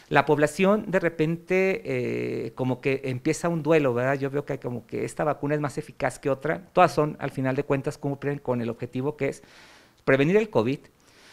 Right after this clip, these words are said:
prevenir al cien por ciento la reducción a la mortalidad, el hecho de no ocupar o requerir, eh, tener complicaciones,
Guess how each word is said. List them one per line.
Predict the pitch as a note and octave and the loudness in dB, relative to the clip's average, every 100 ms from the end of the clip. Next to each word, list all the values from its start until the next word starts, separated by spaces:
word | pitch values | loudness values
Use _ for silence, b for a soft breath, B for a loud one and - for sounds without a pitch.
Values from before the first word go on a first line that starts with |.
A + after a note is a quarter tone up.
| B _ | B _
prevenir | C#3 C3+ D3 F#3+ | 6 6 4 0
al | G#3 | 0
cien | - F3 | -2 -2
por | E3+ D#3+ | -2 -4
ciento | - E3 E3 F#3+ - | -2 -2 0 -2 -2
la | C3+ C3 | -2 -2
reducción | B2 A#2+ A#2 - D3+ | 0 -4 -6 -4 -2
a | E3+ | -2
la | D#3+ | -2
mortalidad, | C3 - B2 B2+ | -4 -4 -4 -2
el | C#3 | 2
hecho | D3 - | 0 2
de | G3 D3 | 0 0
no | C#3 | 0
ocupar | - - D3 D3 E3 - | -4 -2 2 2 0 -8
o | B2 A#2+ | -4 -2
requerir, | A#2+ - B2+ C#3 - | -2 -2 -2 -2 -4
eh, | C3+ B2 | -6 -4
tener | C3 C3 | -4 -2
complicaciones, | E3+ D#3+ C3+ B2 - B2 B2+ E3 - | -2 -4 -4 -6 -4 -2 -2 -6 -12